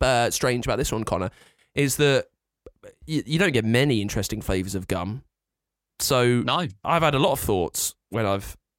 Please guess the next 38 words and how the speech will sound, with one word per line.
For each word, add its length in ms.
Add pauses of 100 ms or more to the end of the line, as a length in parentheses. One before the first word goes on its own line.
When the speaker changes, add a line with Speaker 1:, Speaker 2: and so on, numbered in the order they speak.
(600)
Speaker 1:
tried 240
something 220
minty 260
and 100
fresh. 400 (540)
So 160
the 80
fact 300
that 280 (840)
it 200
can 260
bring 300
up 180
something 400
I've 160
studied 760
is 100
quite 220
interesting 500
amongst 400
all 160
the 180
other 260
stuff 280
that 100
I 80
might 180
have 120
learned. 240 (1200)
Speaker 2:
Yeah, 220
exactly. 640
No, 160
it's, 220
uh, 200
it's 140
clever. 280
It's 140
always, 380